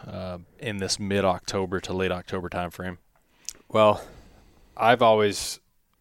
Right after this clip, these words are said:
Speaker 2: sort of believed that cold fronts, cold weather in general, tends to get deer moving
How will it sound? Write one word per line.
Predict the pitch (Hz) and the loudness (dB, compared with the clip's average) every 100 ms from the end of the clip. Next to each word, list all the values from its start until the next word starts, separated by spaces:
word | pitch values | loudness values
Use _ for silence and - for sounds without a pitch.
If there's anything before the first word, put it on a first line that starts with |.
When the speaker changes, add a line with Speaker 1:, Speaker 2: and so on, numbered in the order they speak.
| - | -18
Speaker 2:
sort | - - 110 | -6 0 0
of | 104 | 0
believed | 95 101 101 104 92 | -2 -2 -2 -4 -6
that | 92 90 90 _ _ _ _ _ | -6 -4 -6 _ _ _ _ _
cold | - 110 101 | -2 -2 0
fronts, | 117 98 98 - - _ _ _ _ | -2 -2 -2 -6 -8 _ _ _ _
cold | 113 107 | -2 0
weather | 98 101 98 | 2 2 0
in | 92 | -4
general, | 95 95 98 101 - _ _ _ _ _ _ _ _ _ _ _ - | -2 -2 -2 -6 -10 _ _ _ _ _ _ _ _ _ _ _ -6
tends | 120 113 | -2 -2
to | - | -2
get | 104 98 98 | -4 -6 -2
deer | 101 | -4
moving | 98 101 104 107 | -2 -4 -4 -6